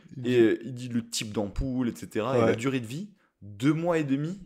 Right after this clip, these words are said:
Speaker 2: C'était vraiment ça, à l'époque, les ampoules, deux mois et demi, ça fait peur quand même, c'est pas beaucoup, hein.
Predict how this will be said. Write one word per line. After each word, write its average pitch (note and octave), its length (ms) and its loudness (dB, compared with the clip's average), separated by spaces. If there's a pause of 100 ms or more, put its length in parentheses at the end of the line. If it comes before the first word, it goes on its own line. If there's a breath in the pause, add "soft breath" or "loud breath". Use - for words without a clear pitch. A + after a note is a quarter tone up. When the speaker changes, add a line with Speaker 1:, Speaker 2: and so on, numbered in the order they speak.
(220)
Speaker 2:
C'était - 180 -12
vraiment F#2 220 -2
ça, C#3 160 -4
à E3+ 40 -4
l'époque, C3+ 300 -8
les F#2+ 120 -6
ampoules, F#2+ 280 -12
deux G#2+ 100 -4
mois G#2+ 140 -2
et - 20 -4
demi, G#2+ 160 -6
ça F#2 140 -10
fait - 100 -16
peur - 220 -12
quand D#2+ 80 -6
même, F#2+ 100 -10
c'est - 180 -20
pas - 60 -12
beaucoup, A#2 240 -10
hein. B2+ 80 -16